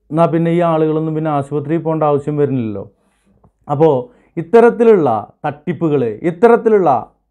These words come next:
വാണിഭങ്ങൾ, ഇത്തരത്തിലുള്ള ചൂഷണങ്ങൾ, ഇത് അവർ ചെയ്യുന്നത് നിങ്ങളുടെയൊക്കെ മൗനാനുവാദത്തോടെയാണ്. നിങ്ങളൊക്കെ ഇത് വഴിവെച്ച് കൊടുത്തിട്ടാണ്, സമ്മതിച്ചു കൊടുത്തിട്ടാണ്, ഇവരെ വിളിച്ചിട്ട്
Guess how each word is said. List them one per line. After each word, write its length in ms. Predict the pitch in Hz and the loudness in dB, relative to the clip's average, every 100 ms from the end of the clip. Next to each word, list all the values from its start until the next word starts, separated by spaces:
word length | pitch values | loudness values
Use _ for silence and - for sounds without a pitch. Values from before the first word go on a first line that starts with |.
| _ - | _ -20
വാണിഭങ്ങൾ, 760 | 120 143 160 185 175 180 160 | -4 0 2 2 0 0 0
ഇത്തരത്തിലുള്ള 920 | 117 - 170 170 240 240 233 208 160 - - - | -2 -4 -6 2 2 4 4 4 2 0 -6 -6
ചൂഷണങ്ങൾ, 640 | 160 196 196 214 208 208 143 - - _ _ 214 | -2 0 0 0 2 2 0 -2 -10 _ _ -2
ഇത് 400 | 226 233 165 165 _ _ _ _ _ | 4 4 4 -4 _ _ _ _ _
അവർ 220 | 185 240 254 - | -2 -2 -4 -2
ചെയ്യുന്നത് 640 | 175 165 185 175 160 160 156 _ _ | -4 0 -2 0 0 -2 -6 _ _
നിങ്ങളുടെയൊക്കെ 800 | 156 175 196 214 214 196 175 170 | -2 2 2 4 4 2 0 -2
മൗനാനുവാദത്തോടെയാണ്. 1500 | 156 139 131 139 156 165 175 175 175 180 175 170 156 147 143 | -4 -2 -2 -2 -2 -2 0 0 0 0 0 0 0 -4 -6
നിങ്ങളൊക്കെ 520 | 151 170 190 196 190 | -4 -2 0 0 -2
ഇത് 440 | 160 175 160 120 120 | -4 -2 -4 -6 -4
വഴിവെച്ച് 560 | 127 135 170 180 180 | -2 0 0 0 0
കൊടുത്തിട്ടാണ്, 640 | 185 165 156 160 156 151 143 | 0 0 -2 -4 -4 -4 -6
സമ്മതിച്ചു 600 | 131 123 143 160 156 170 | -4 -4 -2 -2 -2 -2
കൊടുത്തിട്ടാണ്, 400 | 160 160 156 151 | -2 -2 -4 -2
ഇവരെ 180 | 143 | -2
വിളിച്ചിട്ട് 920 | 131 110 127 143 147 180 202 170 113 | -4 -4 -2 0 0 -2 0 0 -2